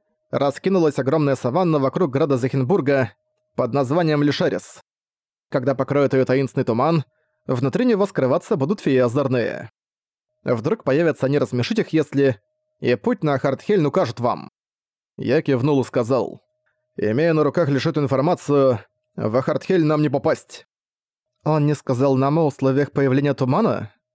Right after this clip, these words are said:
Миша взглянула на меня холодными глазами. «Он решил опустить эту часть, потому что какой бы это был экзамен, если бы он рассказал нам всё? Будем искать слухи о появлении тумана?» «Да.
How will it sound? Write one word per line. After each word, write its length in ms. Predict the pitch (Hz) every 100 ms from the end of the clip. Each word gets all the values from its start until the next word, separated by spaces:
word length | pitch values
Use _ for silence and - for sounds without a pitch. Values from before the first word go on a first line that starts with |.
| _ _ _ -
Миша 380 | 117 160 -
взглянула 440 | 156 123 127 135 127
на 60 |
меня 240 | 110 104 113
холодными 460 | - 170 113 131
глазами. 680 | 123 131 107 117 92 55 50 _ _ _ _ _ _ _
«Он 200 | 139 156
решил 260 | 151 170 151
опустить 380 | 139 131 151
эту 160 | 139 135
часть, 340 | - 135 -
потому 260 | - - 147
что 140 | -
какой 240 | 139 123 165
бы 80 | 139
это 120 | 143
был 160 | 135
экзамен, 480 | 131 117 127 170 190 -
если 260 | 135 131
бы 100 | 139
он 80 | 139
рассказал 360 | 139 - 135 151
нам 160 | 147
всё? 260 | 135 160 247 _ _ _ _ _ _ _
Будем 380 | 151 170 156 151
искать 300 | - 151 143
слухи 340 | - 156 -
о 100 | 151
появлении 440 | 139 147 139 151 151
тумана?» 520 | 156 143 214 113 113 _ _ _ _ _ _ -
«Да. 480 | 107 139 135 -